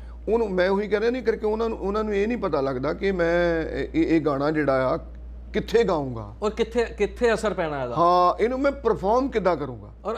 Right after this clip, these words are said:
Speaker 2: ਅਸਰ ਵੀ ਕਿੱਥੇ ਪੈਣਾ।
Speaker 1: ਹਾਂ, ਪਰਫਾਰਮ, ਕਈ ਵਾਰੀ ਤੁਸੀਂ ਦੇਖਿਆ ਹੋਊਗਾ ਗਾਣਾ ਬੜਾ ਚੰਗਾ ਹੁੰਦਾ ਪਰ ਮਿਊਜ਼ੀਕਲੀ ਬਹੁਤ ਹੀ ਸਲੋ ਜਿਹਾ ਹੁੰਦਾ ਹੈ।
Speaker 2: ਹੂੰ।
Speaker 1: ਉੱਥੇ ਨਾ ਤਾਂ ਨੱਚਿਆ ਜਾ ਸਕਦਾ, ਨਾ ਉਹਨੂੰ ਸੁਣਿਆ ਜਾ ਸਕਦਾ, ਨਾ ਉਹ ਕਈ ਗਾਣੇ ਜਿੱਦਾਂ ਮੈਂ, ਮੈਂ ਹੱਸਦਾ ਹੁੰਦਾ ਵੀ ਕਈ ਗਾਣੇ ਰੇਡੀਓ 'ਤੇ ਚੰਗੇ ਲੱਗਦੇ ਆ।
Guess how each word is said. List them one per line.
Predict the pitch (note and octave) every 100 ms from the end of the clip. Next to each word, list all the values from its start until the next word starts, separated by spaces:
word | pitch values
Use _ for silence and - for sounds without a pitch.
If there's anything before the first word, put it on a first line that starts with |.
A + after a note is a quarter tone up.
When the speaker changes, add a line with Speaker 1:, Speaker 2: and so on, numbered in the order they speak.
| G#3
Speaker 2:
ਅਸਰ | B3+ C#4
ਵੀ | C#4
ਕਿੱਥੇ | A#3+ G#3
ਪੈਣਾ। | E3 C#3+
Speaker 1:
ਹਾਂ, | D3 E3+
ਪਰਫਾਰਮ, | E3 E3 C3+ E3+ D3+ - - - -
ਕਈ | F#3+ G#3+
ਵਾਰੀ | G#3 G3+
ਤੁਸੀਂ | F3+ F3
ਦੇਖਿਆ | E3+ F3+ F3 E3+
ਹੋਊਗਾ | E3 D#3
ਗਾਣਾ | C#3+ C3 C#3 D3+ C#3+ B2
ਬੜਾ | G#2 C3+ C3
ਚੰਗਾ | B2+ B2+ C3
ਹੁੰਦਾ | C3+ C3+ D3+
ਪਰ | D3+
ਮਿਊਜ਼ੀਕਲੀ | C#3 C3+ C#3+ E3 E3+ D3+
ਬਹੁਤ | A#2+ B2+ D#3+
ਹੀ | F3
ਸਲੋ | C#3+ C#3+ D#3+
ਜਿਹਾ | D#3+ D3+
ਹੁੰਦਾ | C3+ A2+
ਹੈ। | G#2 -
Speaker 2:
ਹੂੰ। | D3+ A#2+ - - - -
Speaker 1:
ਉੱਥੇ | F#3 F#3+ A3
ਨਾ | F#3 F3
ਤਾਂ | F3
ਨੱਚਿਆ | D3+ - G3+
ਜਾ | G3+ G3 F3+
ਸਕਦਾ, | F#3+ F#3 F#3+
ਨਾ | F3
ਉਹਨੂੰ | E3 F3 E3+
ਸੁਣਿਆ | C#3 C3 D#3
ਜਾ | F3 F3+
ਸਕਦਾ, | E3 F3+ E3+ F3+
ਨਾ | E3+
ਉਹ | E3 E3 F3+
ਕਈ | - F3+
ਗਾਣੇ | F3+ F3 F3+ G3
ਜਿੱਦਾਂ | F3 G3
ਮੈਂ, | F#3 F#3+ F#3+
ਮੈਂ | D#3+ E3+ F3+
ਹੱਸਦਾ | D#3 D#3
ਹੁੰਦਾ | D#3+ F3+
ਵੀ | F#3+
ਕਈ | F3+ F3 F#3
ਗਾਣੇ | F3 E3+ G3+ - - - -
ਰੇਡੀਓ | E3 F#3 F#3+ G#3
'ਤੇ | F#3+ F#3+
ਚੰਗੇ | F3 D3
ਲੱਗਦੇ | C3+ A2+
ਆ। | A2